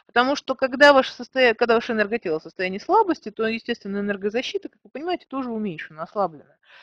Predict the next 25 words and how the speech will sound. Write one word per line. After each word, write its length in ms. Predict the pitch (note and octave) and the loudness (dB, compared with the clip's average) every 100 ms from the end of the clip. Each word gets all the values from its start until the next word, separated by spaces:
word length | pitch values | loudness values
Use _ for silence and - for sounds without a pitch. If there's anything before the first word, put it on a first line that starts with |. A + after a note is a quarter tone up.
| - - | -20 0
А 200 | E3+ E3+ | 4 4
что 220 | - F4 | 4 2
в 40 | G4+ | 2
результате? 540 | B3 A3 F3 D3+ - | 0 -4 -4 -8 -8
В 40 | F3 | -14
результате 400 | G3+ E4+ E4+ - | -2 2 2 2
по 80 | |
дороге 320 | A#3 C4 A3 F#3+ | 2 4 2 -2
на 100 | F#3 | 0
работу 380 | A3+ G4 - | 2 0 -2
вы 140 | D#4+ F#4+ | -2 0
можете 360 | C4 B3+ - | 0 -2 -4
схлопотать 560 | G3 F#3+ - G#3 E3+ D#3+ | -10 -6 -2 -2 -4 -6
то, 120 | B3+ | -10
чего 220 | C#4+ B3+ G#3+ | -8 -6 -4
ни 100 | G#3+ | -4
в 40 | |
жизни 240 | B3 G3 D#3+ | -4 -6 -8
вы 100 | D3 | -14
не 80 | |
схлопотали, 840 | - - - - F4 E4+ G3 C#3+ - | -20 -12 -8 0 2 4 2 0 -8
если 260 | G3 - | -12 -10
бы 120 | F#3 D#3 | -10 -8
были 280 | F3 E3+ | -8 -8
в 80 | D#3 | -12